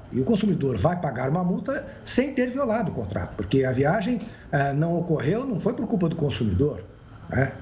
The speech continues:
Mas a multa vai ser cobrada dele, a não ser que ele aceite um crédito pra voar em, a Câmara até mudou, inicialmente era doze meses,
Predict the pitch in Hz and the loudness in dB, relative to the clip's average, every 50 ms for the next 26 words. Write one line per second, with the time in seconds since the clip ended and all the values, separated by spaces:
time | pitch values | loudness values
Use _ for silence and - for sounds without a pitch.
0 | - - 95 117 110 131 139 135 131 143 170 180 180 202 208 190 - 208 196 - | -4 0 2 2 4 4 4 2 4 0 0 0 0 -2 -2 -2 -2 -2 -2 -2
1 | 208 175 180 180 180 185 202 185 151 139 127 113 113 - - - 202 240 247 240 | -2 -2 0 0 0 0 0 0 0 0 0 -2 -2 -6 -2 0 2 2 2 2
2 | 226 208 214 220 233 208 - - - 156 147 156 180 180 175 - - - - - | 2 2 2 0 -2 -4 -6 -2 0 0 2 2 0 -2 -6 -10 -14 -16 -18 -18
3 | - - - - - - - 160 160 175 202 202 - - - - 151 160 180 202 | -20 -20 -20 -18 -8 2 4 4 4 4 0 -2 -2 -4 -2 0 2 2 2 0
4 | 196 - - 226 247 - - - - - - - - 202 214 240 220 - - 170 | -2 -4 -6 -6 -6 -8 -10 -16 -18 -20 -16 -4 2 2 2 2 2 2 0 2
5 | 156 160 165 185 196 185 - - 220 180 196 190 185 147 139 147 143 151 165 185 | 2 4 2 2 0 0 -2 -2 -2 0 0 0 0 0 0 0 0 2 0 0
6 | 196 190 180 160 147 127 131 - - 165 170 175 151 135 - 175 185 180 143 117 | 0 0 2 0 0 0 -2 -2 0 0 2 2 0 0 0 0 0 0 0 0
7 | - 160 185 - 147 131 123 - 135 127 139 143 - 139 131 127 107 113 139 156 | 0 0 0 2 0 -2 0 0 0 0 0 2 2 2 0 0 0 2 2 2
8 | 156 - 165 160 147 143 160 185 180 - - - - - | 2 2 0 0 2 2 2 0 0 -4 -8 -10 -12 -14